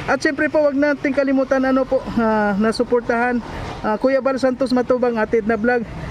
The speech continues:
Kalinga Prab, Roel of Malalag, Rachel Morales Vlog, at syempre po ang inyong likod, mga kalingap, Marius Vlog po. Maraming salamat. At abangan nyo po yung paglipat natin doon. At, ah, yun nga po, naikuha na rin natin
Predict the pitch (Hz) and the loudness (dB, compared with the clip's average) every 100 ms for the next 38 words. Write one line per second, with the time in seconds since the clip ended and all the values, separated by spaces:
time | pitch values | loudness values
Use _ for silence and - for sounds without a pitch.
0 | - - 285 294 285 285 277 269 233 240 | -8 -2 0 2 2 2 0 0 2 2
1 | 233 226 214 214 208 208 196 220 247 233 | 2 0 0 2 2 2 0 0 0 2
2 | 233 226 226 214 220 196 233 285 254 277 | 2 2 0 0 0 0 -2 0 0 -2
3 | 277 277 269 269 262 262 262 247 247 247 | 0 0 2 2 2 0 -2 0 0 0
4 | 247 247 247 254 - - - 240 285 302 | 0 0 0 -2 -4 -4 -2 0 0 0
5 | 285 262 277 247 277 247 - - 220 240 | -2 0 -2 0 0 0 -2 0 0 2
6 | 233 233 233 226 214 202 208 - - - | 0 0 0 0 0 0 -2 -4 -4 -4
7 | - - 262 277 285 302 320 311 294 311 | -4 -2 -2 0 0 0 2 0 0 0
8 | 294 254 269 233 247 240 247 233 226 226 | 0 2 0 0 0 0 0 0 0 0
9 | 202 202 208 202 - - - - - 233 | 0 0 0 -2 -4 -4 -4 -4 -4 -2
10 | 262 254 240 226 214 202 190 - - - | 0 0 0 0 0 -2 -2 -4 -6 -2
11 | 247 254 254 254 262 240 233 233 233 220 | 0 0 0 0 0 2 0 0 0 0
12 | 233 233 226 233 220 220 240 | 0 0 0 0 0 0 0